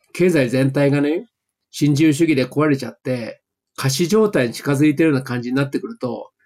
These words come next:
どこもかしかもこの冷えてきちゃってると。ね、冷え取りどころかですね、<laughs> その全体冷えちゃって、投資に近づいてるという感じにすらなってしまってるわけですね。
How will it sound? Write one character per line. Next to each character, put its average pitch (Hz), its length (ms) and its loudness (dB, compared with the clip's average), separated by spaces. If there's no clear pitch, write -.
ど 131 140 2
こ 160 100 4
も 202 120 4
か 214 140 2
し 202 80 -8
か 214 100 2
も 196 120 2
こ 196 140 2
の 190 160 2
冷 196 180 2
え 190 40 -2
て 139 140 0
き - 60 -14
ち 123 60 -4
ゃ 113 40 -4
っ - 20 -6
て - 140 -20
る 113 80 -8
と。 - 220 -12
ね、 143 280 2
冷 - 180 0
え 170 60 4
取 190 160 2
り 185 40 2
ど 180 120 2
こ 165 80 2
ろ 127 100 0
か 113 100 -6
で 98 100 -12
す - 120 -12
ね、 117 100 -6
<laughs> - 20 -10
そ - 80 -14
の 143 100 0
全 185 380 0
体 175 240 2
冷 175 100 6
え 160 40 0
ち 135 100 -2
ゃ 113 40 -2
っ - 80 -8
て、 104 280 -6
投 190 200 2
資 190 140 0
に 180 120 0
近 190 180 -2
づ 190 160 2
い 175 80 2
て - 80 0
る 110 120 0
と - 220 -14
い 170 120 2
う 165 80 0
感 170 200 2
じ 175 60 4
に 170 80 4
す 175 120 -4
ら 156 300 0
な 139 80 0
っ 139 40 -2
て - 100 -8
し - 120 -12
ま 113 100 -8
っ - 40 -16
て 113 80 -14
る 113 60 -6
わ 113 100 -12
け - 60 -20
で - 80 -20
す - 140 -20
ね。 - 140 -20